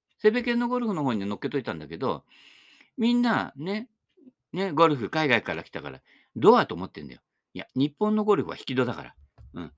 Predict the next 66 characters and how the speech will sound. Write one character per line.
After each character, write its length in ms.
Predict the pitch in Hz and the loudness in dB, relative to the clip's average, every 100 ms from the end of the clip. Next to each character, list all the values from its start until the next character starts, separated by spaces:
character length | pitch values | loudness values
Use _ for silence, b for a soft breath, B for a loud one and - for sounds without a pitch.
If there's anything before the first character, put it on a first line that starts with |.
| - - _ - | -20 -20 _ -8
ね。 260 | 147 208 - - _ _ _ | -6 -6 -12 -20 _ _ _
縦 260 | 285 302 247 | -2 2 2
に 100 | 131 | 2
開 80 | |
け 140 | 110 135 | 0 -2
よ 40 | |
う 40 | 107 | -2
と 80 | |
し 60 | 104 | -2
て 60 | 104 | -2
開 80 | |
か 160 | 117 190 | 0 0
ね 100 | 190 | -2
え 20 | |
っ 60 | 180 | -2
て。 140 | - - b b _ | -8 -20 b b _
こ 100 | - | -6
れ 60 | 165 | -6
こ 160 | - | -4
こ 80 | 190 | -2
に 120 | 196 | 0
塗 120 | 131 | 2
り 100 | 135 | 2
壁 200 | - 233 | 0 -2
が 120 | 247 254 | 0 0
い 40 | |
る 80 | 254 | 0
ん 40 | |
じ 60 | 220 | 0
ゃ 60 | 147 | -2
ね 100 | 107 | -2
え 20 | |
か 120 | 104 | -6
っ 60 | - | -8
て。 180 | 76 b b b b | -12 b b b b
ね、 220 | - 180 190 | -4 -4 -4
鍵 220 | 156 139 | -6 -6
か 120 | - | -6
か 60 | 135 | -8
っ 40 | 147 | -6
て 120 | 127 | -4
ん 60 | |
じ 80 | 107 | -2
ゃ 40 | 101 | -4
ね 80 | |
え 40 | 92 | -6
か 100 | 85 | -8
っ 40 | |
て 80 | - | -6
思 140 | 92 | -6
う 20 | 95 | -8
ん 40 | |
だ 80 | 73 | -10
け 80 | 76 | -12
ど、 100 | - _ | -16 _
い 60 | - | -10
や、 80 | |
鍵 280 | - 190 233 | -8 -8 -8
か 100 | - | -10
か 60 | 170 | -12
っ 60 | |
て 100 | - | -12
な 80 | 190 | -12
い 40 | 82 | -12
か 80 | |
ら。 100 | - | -16